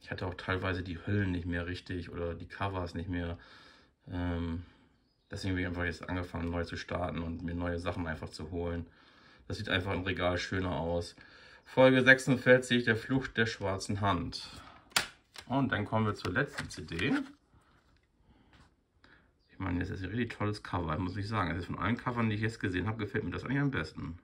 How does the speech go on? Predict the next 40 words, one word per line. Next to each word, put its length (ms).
Gehört 220
das 120
so 120
immer 200
zur 160
Folge 340
se-, 180
äh, 140
siebenundvierzig, 600
immer 80
zu 100
der 100
Anfangsfolge. 800
Und 120
da 60
könnt 240
ihr 80
mir 140
sicherlich 300
auch 100
was 120
an 60
das 220
Video 260
posten, 720
ob 160
dem 200
so 140
ist. 400
Ob 80
die 140
immer 340
die 360
Folgen 840
genommen 400
haben, 180
die 60
dann 140
hier 100
beginnen. 720